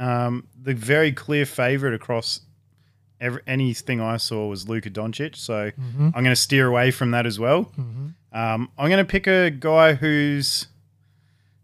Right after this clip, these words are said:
Speaker 1: there's a lot of if, if, if with this one.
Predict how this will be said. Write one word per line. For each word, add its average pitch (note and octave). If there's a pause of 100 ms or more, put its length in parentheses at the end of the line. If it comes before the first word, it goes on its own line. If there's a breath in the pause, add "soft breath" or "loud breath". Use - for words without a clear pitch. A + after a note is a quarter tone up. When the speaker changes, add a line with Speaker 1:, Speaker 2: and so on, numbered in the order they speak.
(160)
Speaker 1:
there's C#3+
a C3+
lot D3+
of D3 (1040 loud breath)
if, C#3
if, C3
if A#2+
with G#2+
this G#2+
one. E3+